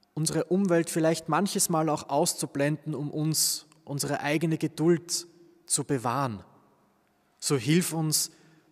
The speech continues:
die Geduld für uns selbst und vielleicht auch für unsere eigenen Erwartungen standzuhalten. Gegen den Zwang in uns, gegen den Zwang in uns selbst bitten wir dich um Gelassenheit.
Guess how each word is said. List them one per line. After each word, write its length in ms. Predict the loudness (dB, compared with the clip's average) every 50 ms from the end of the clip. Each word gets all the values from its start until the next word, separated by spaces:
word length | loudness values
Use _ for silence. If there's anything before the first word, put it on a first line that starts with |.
| _ _ _ _ _ _ _ _ _
die 80 | -6 -2
Geduld 480 | -2 -2 -2 0 -2 0 0 0 -2 -4
für 180 | -6 -6 -6
uns 260 | -4 -2 -2 0 0
selbst 640 | 2 2 0 0 -2 -2 -4 -4 -4 -4 -10 -14 -14 -16 -18 _ _ _ _ _ _ _ _ _ _ _ _ _ _ _ _ _ _ -14
und 480 | -12 -12 -12 -12 _ -14 -16 -16 -16 _
vielleicht 540 | -4 -2 2 2 4 4 2 0 -2 -2 2
auch 200 | 2 2 2 2
für 120 | 0 0
unsere 300 | 0 0 0 0 -2 0
eigenen 320 | 2 2 2 4 4 4 4
Erwartungen 640 | 4 4 4 4 4 4 2 0 -2 -2 -2 -2
standzuhalten. 960 | -4 -2 -2 -2 -2 -2 -4 -4 -6 -4 -2 0 0 0 0 -2 -4 -4 -4 -4 -10 -20 -20 -20 -20 -20 -20 -20 -20 0 _
Gegen 300 | 6 6 8 8 6 8
den 180 | 8 6 6
Zwang 400 | 6 4 4 4 4 4 4 0
in 280 | 0 2 2 2 2 2
uns, 480 | -2 -4 -8 -4 -2 -2 -2 -2 -4 -10 _ _ _ _ _
gegen 140 | -6 -4 -2
den 120 | -2 -2
Zwang 280 | -2 0 2 4 4 4
in 140 | 4 4 4
uns 280 | 4 4 4 2 4
selbst 460 | 6 6 6 6 4 2 -2 -6 0 -2
bitten 320 | -2 0 2 0 2 4
wir 100 | 4 2
dich 420 | 2 2 0 0 0 -4 -8 -10 -16 -20 _ _ -20 -20 _ _ _ _ _ _ _ _ _ -10
um 100 | -6 -4
Gelassenheit. 840 | -2 0 2 2 2 2 0 -2 -2 -4 -6 -6 -6 -6 -10 -14